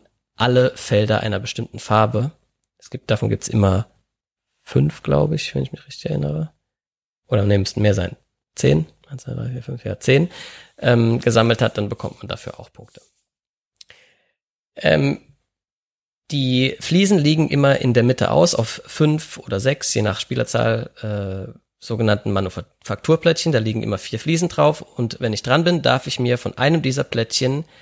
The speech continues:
einen Typ Fliese aussuchen, also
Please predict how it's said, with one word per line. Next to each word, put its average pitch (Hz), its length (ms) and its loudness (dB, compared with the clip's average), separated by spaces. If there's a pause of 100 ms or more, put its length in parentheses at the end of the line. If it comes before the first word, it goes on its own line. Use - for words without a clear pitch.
(300)
einen 160 800 2
Typ - 340 -2
Fliese 95 400 -2
aussuchen, 139 640 -8 (220)
also 98 280 -10